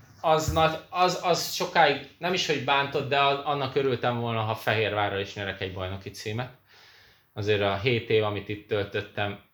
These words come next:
egy nagyon, nagyon, egy nagyon, nagyon jó élményem van Fehérvárral a mai napig,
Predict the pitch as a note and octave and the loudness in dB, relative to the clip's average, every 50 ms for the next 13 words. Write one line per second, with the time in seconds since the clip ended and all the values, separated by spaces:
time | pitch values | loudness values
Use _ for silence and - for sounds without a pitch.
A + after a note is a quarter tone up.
0 | _ - - G2 G2 G2+ G2+ G2+ G2 F#2+ G2+ - - A2 G#2+ G#2+ G#2+ G#2 G2 G2 | _ -12 -10 -6 -4 -4 -4 -2 -4 -4 -6 -8 -8 -6 -4 -2 -2 -2 -2 -4
1 | G2 G2 G2 - _ _ - - - _ _ _ _ - A2 A2 G#2 G2+ G#2 G#2+ | -6 -8 -10 -16 _ _ -20 -20 -20 _ _ _ _ -2 0 0 0 0 0 0
2 | A2 A2 A2 A2 A#2 A2+ - - _ _ - G#2+ G#2+ G#2+ A2+ A2+ A2+ A2+ A#2 A#2 | 2 2 0 -2 -4 -6 -10 -16 _ _ -6 -2 0 2 2 2 4 4 4 4
3 | A#2 A#2 A#2 A#2 A#2 A#2 A#2 A#2 A2+ A2+ A2+ A2+ A2+ A2 A2 A2+ A2+ - A2 G#2 | 4 4 4 2 0 0 -2 -2 -2 0 0 0 0 0 -2 -6 -8 -10 -6 -2
4 | A2 A2 G#2+ - - G#2+ G#2 G#2+ G#2+ G2+ G#2 G#2+ G#2 G2+ G2+ G#2 G2+ F2+ F#2+ G2+ | -2 -2 -2 -2 -4 -2 0 0 0 0 0 2 2 2 2 2 0 0 0 -2
5 | G2+ F#2 F2 F2+ G2+ G#2+ - - C3+ C3+ C3+ - | -2 -2 -2 -4 -4 -6 -6 -6 -8 -8 -8 -12